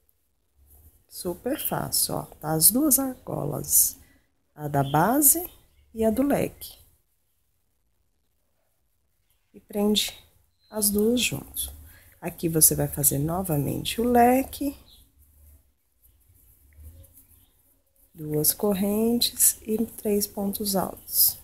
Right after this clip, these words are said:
E repetir as oito correntes, que é essas argolas que a gente vai usar na quinta carreira. Tá bom? Desse jeito que você vai trabalhar.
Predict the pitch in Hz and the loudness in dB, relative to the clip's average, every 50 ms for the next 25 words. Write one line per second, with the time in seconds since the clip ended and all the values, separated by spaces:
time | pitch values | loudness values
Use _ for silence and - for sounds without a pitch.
0 | - - _ 196 196 175 202 214 214 214 240 220 - - - - 180 180 196 208 | -20 -20 _ -4 -2 0 2 0 0 0 -2 -2 -2 -2 0 0 2 0 0 -2
1 | - - - - _ _ _ _ _ _ _ - 196 196 196 196 196 190 190 190 | -6 -12 -20 -20 _ _ _ _ _ _ _ -10 -4 -2 0 2 2 2 2 0
2 | - - - - - 202 175 160 170 170 165 170 185 - - - - - - - | -4 -12 -12 -8 -8 -6 -2 -2 0 0 0 -2 -2 0 4 6 6 6 6 4
3 | - - - - _ _ _ _ - _ _ _ _ _ _ _ _ _ _ _ | -2 -10 -20 -20 _ _ _ _ -20 _ _ _ _ _ _ _ _ _ _ _
4 | _ - 170 160 160 - 165 165 175 180 185 185 175 170 170 170 170 165 - - | _ -16 -14 -12 -8 -4 -2 0 0 0 0 0 0 0 0 2 4 2 2 0
5 | - 165 165 175 170 165 - 170 165 170 170 175 180 180 - 165 160 160 160 160 | 0 -2 -2 -2 0 -2 -2 -2 -2 -4 -4 -2 0 2 2 4 2 2 0 -4
6 | - 180 180 185 - - - - 156 156 - - - - 226 240 - 208 160 - | -6 -6 -6 -6 -8 -8 -8 -8 -6 -6 -6 -8 -8 -8 -8 -8 -6 -6 -6 -6
7 | - - - - - - _ _ _ _ _ _ - - _ _ _ _ _ _ | -8 -10 -14 -16 -20 -20 _ _ _ _ _ _ -20 -20 _ _ _ _ _ _
8 | _ _ _ _ _ - 160 170 220 277 - - - - _ - - 180 175 175 | _ _ _ _ _ -8 -4 -2 -2 -2 -4 -8 -16 -20 _ -4 0 2 2 6
9 | 185 - - - 247 226 - 185 175 170 - - - - - 175 185 180 - - | 8 8 8 6 4 0 0 -2 -2 -4 -8 -14 -20 -20 -18 -10 -2 -2 -2 -2
10 | 180 185 175 - - 185 180 185 190 196 190 143 131 - | -2 -6 -8 -8 -10 -10 -8 -6 -4 -4 -4 -4 -6 -8